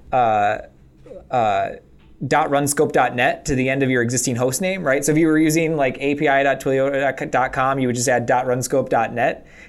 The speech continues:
and then it would work, right? And you would filter through us. Uh, that doesn't work for a variety of reasons, but the evolution of I-, that idea was that we take the original host name, we stuff it into a subdomain. So it's A P I dash twilio dash com dash your secret key dot runscope dot net.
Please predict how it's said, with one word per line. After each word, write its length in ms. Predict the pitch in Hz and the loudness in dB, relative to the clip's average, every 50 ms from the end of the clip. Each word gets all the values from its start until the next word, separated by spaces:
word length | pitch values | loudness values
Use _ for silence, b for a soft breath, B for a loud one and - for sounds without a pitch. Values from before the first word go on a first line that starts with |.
| B - | B -6
and 120 | 135 135 | -4 -2
then 80 | 135 135 | -2 0
it 80 | 131 | 0
would 220 | 127 120 117 113 117 | 0 0 0 0 0
work, 320 | 127 120 117 117 - - | 2 2 0 -2 -2 -2
right? 200 | 107 110 117 120 | 0 0 0 0
And 140 | 117 117 110 | -2 -4 -4
you 100 | 107 107 | -4 -4
would 120 | 107 - - - - | -4 -6 -10 -8 -2
filter 280 | - 120 120 123 120 117 | -2 0 0 0 0 0
through 240 | 123 127 131 151 | 0 0 2 2
us. 240 | 185 190 - - - B B B B B B B B - | 2 2 0 -4 -6 B B B B B B B B 0
Uh, 160 | - 135 135 | 0 2 2
that 160 | - 180 202 | 2 2 2
doesn't 240 | 214 202 190 196 185 | 2 2 0 0 2
work 240 | 185 185 196 190 - | 2 0 0 0 -2
for 160 | 185 185 180 | 0 2 2
a 60 | 170 | 2
variety 340 | 165 170 170 180 180 180 175 | 4 4 4 4 4 2 2
of 80 | 175 | 2
reasons, 420 | 180 190 185 - 208 214 196 202 196 | 2 0 0 2 2 2 2 0 2
but 300 | 170 170 139 - - B B B B B | 2 2 2 2 0 B B B B B
the 140 | 156 156 175 | 2 4 4
evolution 500 | 175 180 185 175 180 196 185 - 196 185 | 4 4 4 4 4 4 2 0 0 0
of 80 | 185 175 | 2 4
I-, 160 | 180 170 170 165 | 4 4 4 4
that 160 | 170 165 165 | 4 4 4
idea 340 | 160 160 156 170 170 175 175 | 4 2 2 2 2 4 4
was 140 | 160 143 | 2 2
that 200 | 143 139 139 131 | 2 2 0 2
we 180 | - 143 139 135 | 2 2 0 2
take 260 | 131 - 160 151 151 | 2 2 0 2 2
the 100 | 160 143 | 2 2
original 400 | 139 147 156 151 151 151 147 143 | 2 2 2 0 0 -2 -2 0
host 260 | 139 143 143 143 143 160 | 0 0 0 0 0 0
name, 320 | 147 139 139 135 135 135 - - - - - - _ - - - - - - | 0 0 0 0 -2 -6 -8 -14 -20 -20 -20 -20 _ -20 -20 -20 -20 -14 -2
we 100 | - 139 | -2 0
stuff 320 | 117 - - - 160 151 - | 0 2 2 2 0 2 2
it 60 | 156 | 0
into 200 | 156 147 147 143 | 0 2 2 2
a 40 | 135 | 2
subdomain. 720 | 135 - 151 131 135 139 135 131 135 135 135 131 131 131 131 B B B B | 2 2 2 2 2 0 0 0 0 0 0 0 -2 -4 -8 B B B B
So 160 | B - 143 123 | B 0 0 0
it's 120 | 117 - | 2 0
A 160 | - 147 143 143 | 0 -2 0 2
P 120 | 147 139 | 2 2
I 100 | 127 127 | 2 2
dash 320 | 120 135 139 139 143 - | 4 4 4 4 2 2
twilio 440 | - 156 143 135 131 131 127 127 120 | 0 0 2 2 2 2 2 2 2
dash 260 | 123 127 123 123 - | 2 2 2 2 0
com 360 | - - 123 120 120 117 117 113 | 0 0 2 2 2 0 0 2
dash 240 | 120 120 117 - | 0 0 0 0
your 100 | 135 127 | -2 -4
secret 340 | 117 - 123 - - 117 113 | -4 -4 -4 -4 -4 -4 -4
key 180 | - 143 131 123 | -2 -2 -2 0
dot 180 | 120 113 113 113 | 0 0 0 0
runscope 380 | 123 117 113 - - 117 113 | -2 -4 -4 -2 -4 -4 -2
dot 200 | - 120 107 113 | 0 -2 -2 0
net. 320 | 147 147 143 135 135 B | 0 0 2 2 0 B